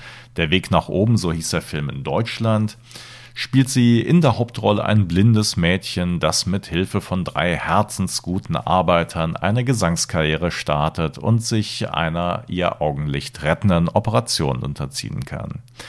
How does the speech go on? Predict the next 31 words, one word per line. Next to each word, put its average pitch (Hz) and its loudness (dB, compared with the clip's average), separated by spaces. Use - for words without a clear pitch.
Ein 76 2
Happy 127 4
End 113 4
ist - -2
garantiert 98 0
und 110 0
der 123 2
Soundtrack 76 0
ist - -4
auch 123 -2
die 131 -4
Basis 73 0
für - -2
ihr 123 0
erstes - -2
Album 65 -2
About 82 0
Our 95 4
Loves. - -4
Und 69 -2
wenn 73 -2
ihr 113 4
hier 107 4
reinhört, 95 2
das - -8
Ganze 104 0
klingt 90 -4
sehr 71 -6
sehnsuchtsvoll 87 -2
und 131 -2
melancholisch, 76 -2